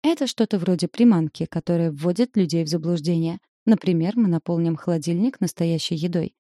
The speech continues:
Так что, если у кого-то возникнут подозрения, а в вестибюле было полно заселяющихся людей,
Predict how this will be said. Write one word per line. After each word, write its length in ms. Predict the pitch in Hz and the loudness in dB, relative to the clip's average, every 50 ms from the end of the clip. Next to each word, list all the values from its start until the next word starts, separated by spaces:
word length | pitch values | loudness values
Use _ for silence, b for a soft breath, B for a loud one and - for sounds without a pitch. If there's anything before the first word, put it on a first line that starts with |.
| b b b b | b b b b
Так 200 | - 175 - - | -6 -6 -6 -6
что, 160 | - - 175 | -6 -4 -4
если 380 | 165 151 165 165 - - 175 165 | -2 -2 -4 -6 -4 -4 -4 -4
у 60 | 156 | -2
кого-то 360 | - 170 156 165 196 - 220 | -4 -4 -4 -4 -6 -6 -4
возникнут 500 | 170 170 151 - 170 - - 165 156 - | -4 -4 0 0 -2 -2 -2 -6 -6 -6
подозрения, 600 | - 170 165 165 147 165 160 165 170 190 226 269 b b b b b | -4 -2 -2 -2 0 0 -2 0 0 0 0 -2 b b b b b
а 120 | b 180 180 | b 0 0
в 60 | 151 | 0
вестибюле 500 | 143 160 - - 185 165 160 175 160 160 | 0 -6 -6 -4 -4 -2 -2 -2 -2 -2
было 240 | 147 165 165 160 156 | -2 -2 -2 -2 -2
полно 420 | _ - 190 190 196 190 165 156 | _ -2 -2 0 2 2 0 0
заселяющихся 800 | 143 160 156 - - 170 170 160 156 156 - - 180 - - - 165 | -2 -4 -8 -4 -2 -2 -2 -2 -2 -4 -6 -8 -10 -8 -6 -4 -2
людей, 360 | 165 156 151 202 247 285 | -2 0 0 0 -2 -2